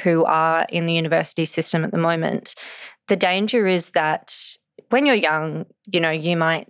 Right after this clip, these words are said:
study a course, think, "Oh, maybe this isn't for me," and switch to another course. Instead, they feel like they're really tied into what they're studying because if they're switching courses, they know that they could be up for thousands more dollars, especially if you're studying arts degrees, which have gotten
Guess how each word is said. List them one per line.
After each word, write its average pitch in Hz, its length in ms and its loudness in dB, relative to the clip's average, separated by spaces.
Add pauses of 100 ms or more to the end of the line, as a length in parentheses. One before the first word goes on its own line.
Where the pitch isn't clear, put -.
study 160 400 0
a 160 60 2
course, 156 420 0
think, 160 280 -2
"Oh, 208 100 2
maybe 196 220 2
this 170 200 -4
isn't 165 240 -4
for 175 100 -2
me," 156 380 0
and 156 160 -2
switch - 300 -2
to 156 100 -2
another 156 280 -2
course. - 420 -2 (300)
Instead, 202 400 2
they 233 100 4
feel 185 240 2
like 170 220 2
they're 160 160 2
really 170 340 2
tied 156 380 0
into 160 240 -4
what 156 220 0
they're 156 120 0
studying 160 680 -2 (340)
because 165 680 2 (340)
if 175 200 0
they're 175 260 4
switching - 420 -2
courses, 160 460 0
they 160 180 0
know 156 180 0
that 151 140 -2
they 156 160 0
could 156 180 -2
be 156 140 2
up - 160 0
for - 80 -6
thousands 156 580 -2
more 156 140 -2
dollars, - 560 0
especially 185 540 0
if 180 120 -2
you're 170 80 2
studying 151 480 0
arts - 280 -2
degrees, 156 420 0
which - 200 -2
have 156 120 -6
gotten 156 400 -2